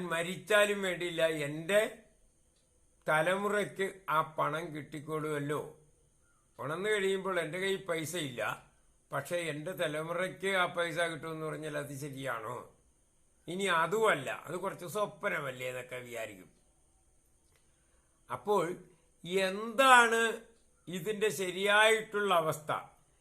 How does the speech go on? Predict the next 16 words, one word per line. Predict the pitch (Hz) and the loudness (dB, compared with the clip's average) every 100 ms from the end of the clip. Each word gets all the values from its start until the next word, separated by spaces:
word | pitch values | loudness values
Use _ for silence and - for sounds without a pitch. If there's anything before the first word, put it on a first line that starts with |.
| - | -6
ഞാൻ | 170 220 202 | 0 2 2
എങ്ങോട്ടാണ് | 180 208 240 233 233 220 214 | 2 2 2 6 6 6 2
ഈ | 180 | 0
പോകുന്നത്? | 180 185 196 185 175 160 | -2 -2 -2 -2 -4 -4
മരിച്ചു | 165 147 165 | -6 -6 -6
കഴിയുമ്പോൾ | 160 147 127 104 85 73 _ _ _ _ _ _ _ _ _ 139 | -4 -4 -6 -10 -14 -16 _ _ _ _ _ _ _ _ _ -2
ഞാൻ | 185 214 175 | 0 2 0
എവിടുന്നാണ് | 165 214 240 240 233 233 | 0 0 2 6 6 6
വന്ന് | 220 208 196 | 4 2 -2
ഈ | 196 | 2
ഞാൻ | 185 196 170 | 2 2 -2
ജനിച്ചത്? | 151 151 151 180 120 - _ _ _ _ _ _ _ _ _ _ _ _ - | -4 -6 -4 -4 -4 -12 _ _ _ _ _ _ _ _ _ _ _ _ -10
അപ്പോൾ | 143 233 233 202 | 2 4 4 4
ഞാൻ | 190 226 214 | 2 2 2
നേരത്തെ, | 185 202 226 233 233 240 233 - - - _ _ _ _ _ _ _ - | 2 4 4 2 4 6 6 4 -8 -20 _ _ _ _ _ _ _ -2
ഏ, | 170 | 2